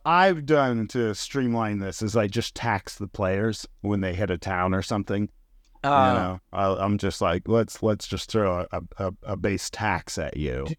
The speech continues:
Speaker 3: do you know what I actually prefer on my weapons? Not,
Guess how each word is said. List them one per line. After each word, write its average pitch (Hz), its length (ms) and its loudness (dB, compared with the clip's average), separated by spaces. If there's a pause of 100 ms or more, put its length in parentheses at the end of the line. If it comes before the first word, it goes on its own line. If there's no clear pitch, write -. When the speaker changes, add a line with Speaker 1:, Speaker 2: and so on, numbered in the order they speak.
Speaker 3:
do 139 100 -2
you 165 60 4
know 165 160 6
what 165 100 4
I 156 120 6
actually 151 320 0
prefer 135 720 -2
on 139 220 0
my 123 200 0
weapons? 185 720 -2 (180)
Not, 127 360 2